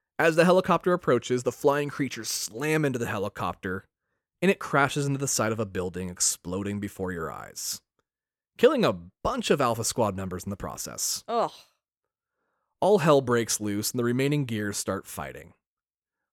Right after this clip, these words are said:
Speaker 1: Lieutenant Kim says to watch out. The locusts are flanking and surrounding the squad. Too bad he didn't take his own advice, as we see a seven and a half foot tall, Khotan Khan looking locust general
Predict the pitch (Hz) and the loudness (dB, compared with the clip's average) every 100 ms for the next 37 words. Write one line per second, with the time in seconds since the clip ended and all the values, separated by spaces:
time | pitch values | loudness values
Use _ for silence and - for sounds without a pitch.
0 | - 127 180 190 - 156 147 - 143 156 | -6 2 2 2 2 2 2 2 2 2
1 | 139 127 - 113 65 - _ _ _ - | 4 2 0 -4 -6 -14 _ _ _ -2
2 | 123 143 160 - 165 - 135 127 131 127 | 2 2 2 0 0 0 -2 0 -2 -2
3 | - 113 104 98 95 87 - 80 60 - | -4 -2 -2 -2 -6 -8 -8 -8 -10 -14
4 | _ _ _ _ _ _ _ - 220 185 | _ _ _ _ _ _ _ -4 2 4
5 | 185 175 165 175 175 160 160 165 165 151 | 4 4 2 0 -2 -2 0 2 2 2
6 | 165 - - - - _ _ _ _ - | 2 0 -4 -4 -8 _ _ _ _ -6
7 | 135 135 143 - - 147 139 139 131 - | -4 -2 -2 -2 -2 -4 -4 -6 -6 -6
8 | - - 202 202 220 220 175 151 127 - | -6 -6 -4 2 2 2 -2 -2 -4 -4
9 | - 170 175 - - 160 151 _ - - | -2 -2 -4 -10 0 2 2 _ -16 -4
10 | 123 101 87 80 - _ _ _ _ - | 0 2 0 -6 -12 _ _ _ _ -2
11 | 247 - 180 120 - 127 123 123 113 95 | 0 0 -6 -8 -6 0 0 0 -4 -4
12 | 92 87 90 104 - 101 85 85 98 95 | -8 -8 -4 -4 -4 -8 -8 -8 -6 -4
13 | 80 55 | -6 -10